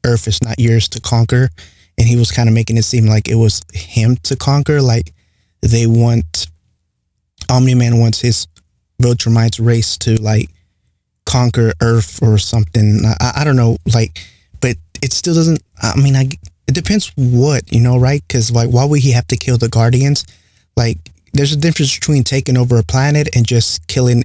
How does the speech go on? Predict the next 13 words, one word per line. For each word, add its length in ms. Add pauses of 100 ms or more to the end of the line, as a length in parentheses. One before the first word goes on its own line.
everybody 540
just 260
to 200 (1160)
make 400
a 60
new 220
planet 380
for 140
yourself, 600
right? 220
Like, 220
are 120
they, 280